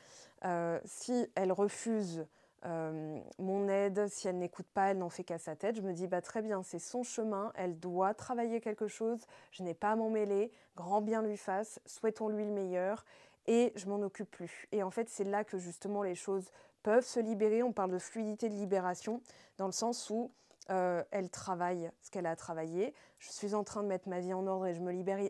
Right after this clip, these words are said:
également du karma lié à certaines situations, à certaines personnes. Je ne veux plus d'entrave pour venir à toi et vivre notre amour. Moi, je pense que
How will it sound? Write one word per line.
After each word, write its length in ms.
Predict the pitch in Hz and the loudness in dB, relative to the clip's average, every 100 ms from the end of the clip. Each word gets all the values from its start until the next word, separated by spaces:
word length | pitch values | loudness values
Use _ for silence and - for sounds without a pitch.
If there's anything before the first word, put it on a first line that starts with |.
| - | 0
également 480 | 226 233 226 220 214 | 2 4 4 4 0
du 120 | 190 | -2
karma 360 | - 208 208 196 | -4 -2 0 0
lié 180 | 190 196 | 2 0
à 100 | 180 | 0
certaines 460 | - - 214 208 | -4 -4 -2 -2
situations, 540 | 190 190 - 185 - 202 | -4 -8 -2 -2 -2 -4
à 120 | 180 | -4
certaines 440 | - 185 202 190 | -6 -6 -4 -4
personnes. 500 | 180 165 - 196 247 247 - - - | -4 -6 -2 0 0 -2 -10 -20 -6
Je 140 | 190 | -2
ne 80 | 190 | 0
veux 140 | 180 | 0
plus 200 | 185 - | -2 0
d'entrave 420 | 240 226 - 214 208 | 0 0 -2 -2 -2
pour 140 | 190 | -6
venir 340 | 170 190 202 190 | -4 -2 -2 -2
à 60 | |
toi 240 | 185 - 233 | -4 0 2
et 80 | 196 | 2
vivre 400 | 165 233 208 190 | 0 -2 -2 -2
notre 320 | 214 - 220 | -2 -4 -4
amour. 420 | 202 190 185 147 - - - | -2 -2 -4 -8 -20 -20 -4
Moi, 100 | 208 | 2
je 140 | 214 226 | 4 4
pense 320 | 233 240 254 | 2 0 0
que 300 | - 226 | 2 2